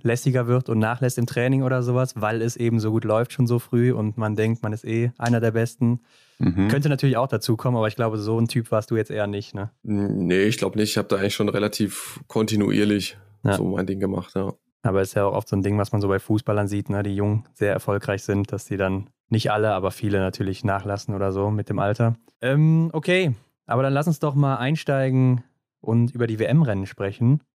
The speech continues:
Speaker 1: Oder vorab noch, Stimmung in Oberhof ist natürlich auch mal ein Riesenpunkt, weil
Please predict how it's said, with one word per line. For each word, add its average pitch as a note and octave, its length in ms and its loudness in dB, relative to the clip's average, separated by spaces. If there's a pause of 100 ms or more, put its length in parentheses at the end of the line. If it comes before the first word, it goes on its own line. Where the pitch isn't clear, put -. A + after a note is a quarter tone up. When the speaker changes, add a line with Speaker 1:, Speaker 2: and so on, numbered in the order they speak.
(120)
Speaker 1:
Oder B2+ 160 0
vorab D3 320 -4
noch, F3 340 -2
Stimmung E3+ 300 2
in F#3 80 0
Oberhof E3 480 2
ist D3+ 120 -4
natürlich C#3+ 280 2
auch D3 120 2
mal D#3+ 100 2
ein D3+ 60 2
Riesenpunkt, D3+ 600 0
weil B2+ 340 2